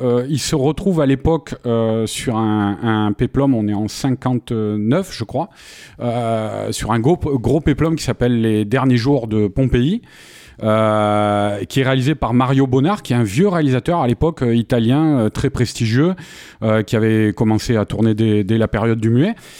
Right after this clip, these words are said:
Et, euh, Mario Bonnard, pendant le tournage, je crois, à un tiers des prises de vue, a fait une, une, une crise cardiaque, un malaise cardiaque, je crois.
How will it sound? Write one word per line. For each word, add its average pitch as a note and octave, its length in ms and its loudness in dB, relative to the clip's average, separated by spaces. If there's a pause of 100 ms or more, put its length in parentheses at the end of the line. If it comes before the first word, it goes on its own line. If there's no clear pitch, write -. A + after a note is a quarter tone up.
(360)
Et, D3 220 2
euh, A#2+ 960 4
Mario C#3 300 2
Bonnard, D3+ 400 0
pendant D#3+ 240 2
le D3+ 60 0
tournage, D3 400 0
je A#2+ 80 0
crois, C#3+ 300 0
à A#2+ 40 2
un B2 160 2
tiers B2+ 240 -4
des A#2+ 100 0
prises A#2 240 -2
de A#2 80 2
vue, C3+ 300 2
a G#2+ 80 0
fait C#3 200 -2
une, A2 680 2
une, G#2 160 2 (240)
une G#2 100 0
crise - 200 -6
cardiaque, B2 500 -2
un G#2+ 60 2
malaise G#2+ 280 0
cardiaque, B2+ 360 -2
je A#2+ 60 -2
crois. E3+ 220 -2